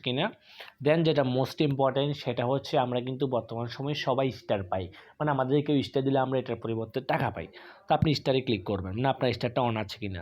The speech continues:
দেখেন, আমি আবার দেখিয়ে দিচ্ছি, এখানে স্টারে ক্লিক করবেন। তো আমার কিন্তু Facebook-এর স্টারটা চালু করা আছে। শুধুমাত্র দেখেন, এখানে চালু করা থাকলে আপনার এখানে কত কি আর্নিং হচ্ছে,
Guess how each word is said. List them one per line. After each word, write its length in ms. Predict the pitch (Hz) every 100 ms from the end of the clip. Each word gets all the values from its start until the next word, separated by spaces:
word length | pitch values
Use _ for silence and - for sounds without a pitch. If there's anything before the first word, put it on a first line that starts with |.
| 98
দেখেন, 220 | 107 143 131
আমি 120 | 127 123
আবার 100 | 123
দেখিয়ে 200 | 117 123 120
দিচ্ছি, 140 | 117
এখানে 180 | 117 117 117 -
স্টারে 220 | 113 117
ক্লিক 160 | 117 104 117
করবেন। 220 | 127 208 - - - _ - - _ - - -
তো 80 | 208
আমার 140 | 180 175
কিন্তু 140 | 190 196 180
Facebook-এর 400 | 131 127 143 139
স্টারটা 280 | - 120 139 -
চালু 180 | 107 117 120
করা 140 | 113 92
আছে। 120 | 92 -
শুধুমাত্র 360 | 123 120 123 123 113
দেখেন, 180 | 110 120
এখানে 260 | 117 123 135 - - -
চালু 180 | 147 139
করা 180 | 135 131 139
থাকলে 160 | 131 127
আপনার 140 | 127 117
এখানে 160 | 131 123
কত 180 | 123 123 117
কি 60 |
আর্নিং 260 | 117 110 117 123
হচ্ছে, 180 | -